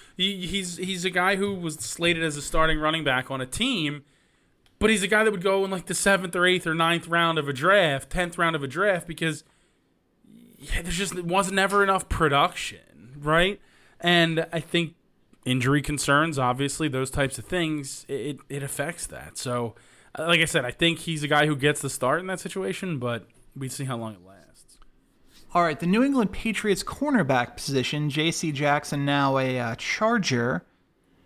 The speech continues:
Speaker 2: So this comes down to, uh, Jalen Mills, old, uh, old friend of ours.
Speaker 1: Woof.
Speaker 2: Ter-, Terrence Mitchell, Malcolm Butler, and rookie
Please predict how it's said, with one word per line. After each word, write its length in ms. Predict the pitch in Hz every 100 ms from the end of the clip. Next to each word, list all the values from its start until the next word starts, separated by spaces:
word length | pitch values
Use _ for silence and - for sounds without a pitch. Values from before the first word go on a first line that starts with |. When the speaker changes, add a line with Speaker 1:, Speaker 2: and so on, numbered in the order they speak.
| _
Speaker 2:
So 180 | - 170
this 200 | 233 -
comes 340 | - 196 170
down 340 | - 135 131 127
to, 500 | - 123 113 143 214 _ _ _ _ _ _ -
uh, 200 | 156 139
Jalen 540 | 143 127 175 247 247 175
Mills, 720 | 226 214 123 139 202 196 - - - - -
old, 280 | 135 123 117
uh, 200 | 120 117
old 180 | 127 123
friend 320 | - 131 123
of 100 | 113
ours. 540 | 120 120 135 190 104
Speaker 1:
Woof. 460 | 113 131 - - - -
Speaker 2:
Ter-, 420 | - 190 190 147
Terrence 480 | - 202 262 254 -
Mitchell, 680 | 156 156 - 120 165 262 _ _ _ _ _ _ _ _ _ 170
Malcolm 560 | 143 143 185 226 196
Butler, 600 | 175 165 143 131 127 147 143 - -
and 180 | 139 139
rookie 440 | 139 - 147 196